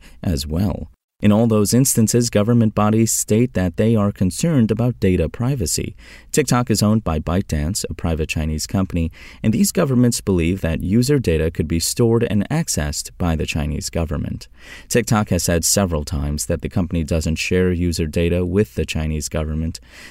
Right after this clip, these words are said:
The company has tried to reassure European governments by saying that it will set up and run multiple data centers to store local users' data in Europe in the near future.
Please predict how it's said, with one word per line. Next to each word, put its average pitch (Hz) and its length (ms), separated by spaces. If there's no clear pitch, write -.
The - 80
company 127 280
has 113 140
tried 113 300
to 90 140
reassure 95 520
European 92 560
governments 80 540
by 117 120
saying 185 280
that 120 220
it 113 160
will 107 140
set 151 260
up 143 120
and 98 200
run 101 180
multiple 113 540
data 78 320
centers 76 480
to 87 140
store 98 420
local 110 400
users' 87 500
data 98 400
in 87 160
Europe 104 480
in 101 160
the 80 80
near 76 220
future. - 560